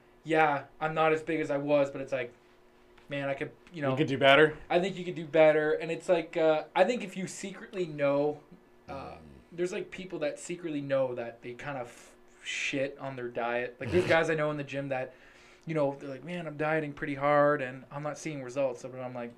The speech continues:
Speaker 1: "Not really, bro, because we've talked about what you've eaten, and you talk about, like, going out to drink."
Speaker 2: So,
Speaker 1: Right?
Speaker 2: you know.
Speaker 1: Like, if you, there, there's these guys that, you know, the genetic thing is different, right? Like, the genetic thing is different in the sense of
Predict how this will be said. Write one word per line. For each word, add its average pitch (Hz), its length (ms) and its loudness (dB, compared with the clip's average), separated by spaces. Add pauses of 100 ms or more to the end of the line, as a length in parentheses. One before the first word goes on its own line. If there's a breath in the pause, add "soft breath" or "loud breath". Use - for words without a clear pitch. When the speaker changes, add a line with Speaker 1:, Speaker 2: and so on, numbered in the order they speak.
(440)
Speaker 1:
"Not 196 160 -4
really, 202 180 -2
bro, 139 220 6
because 143 460 -8
we've 156 200 -12
talked 165 240 2
about 143 160 2
what 147 180 -4
you've 143 140 -8
eaten, 147 360 -14 (180)
and 139 180 -6
you 143 80 -10
talk 151 240 0
about, 143 180 2
like, 127 140 -4
going 139 220 -2
out 135 160 0
to 131 60 -10
drink." 131 360 -10 (560 soft breath)
Speaker 2:
So, 123 320 10
Speaker 1:
Right? 113 160 6
Speaker 2:
you 135 80 0
know. 117 240 2
Speaker 1:
Like, 180 200 10
if 185 220 0
you, 247 80 -18 (120)
there, 226 200 -2
there's 202 280 2
these 190 200 -8
guys 196 360 2
that, 160 320 2 (840)
you 160 140 -8
know, 147 280 4
the 139 280 -4 (100)
genetic 156 500 0
thing 139 200 -6
is 120 120 -10
different, 120 420 -12 (120)
right? 127 340 -8
Like, 131 200 -8
the 147 60 -10
genetic 160 440 -6
thing 170 140 -6
is 143 100 -8
different 156 300 -6
in - 40 -10
the 139 60 -10
sense 151 280 -10
of 135 220 4